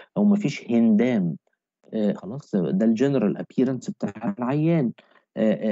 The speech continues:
آآ، الcooperation بتاع العيان، العيان متعاون والّا مش متعاون وأنت، وهو قاعد قدّامك؟ لا-، لابس كويس ولا مش لابس كويس، متسرح ولا مش متسرح،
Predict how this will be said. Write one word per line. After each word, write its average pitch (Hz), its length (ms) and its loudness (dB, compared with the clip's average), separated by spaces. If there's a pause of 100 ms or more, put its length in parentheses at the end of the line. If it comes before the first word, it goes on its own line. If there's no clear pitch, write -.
(180)
آآ، 123 40 0
الcooperation 170 720 -2
بتاع 170 280 0
العيان، 85 440 -4
العيان 120 260 -2
متعاون 131 500 0
والّا 104 160 4
مش 98 200 -2
متعاون 92 480 -2 (460)
وأنت، 107 280 0
وهو 104 420 2
قاعد 107 300 0
قدّامك؟ 90 640 -2 (420)
لا-، 113 420 0
لابس 117 300 0
كويس 127 380 -2
ولا 101 120 0
مش 87 200 -6
لابس 107 200 -4
كويس، 90 460 -4
متسرح 110 500 -4
ولا 90 80 0
مش 85 220 -6
متسرح، 95 480 -2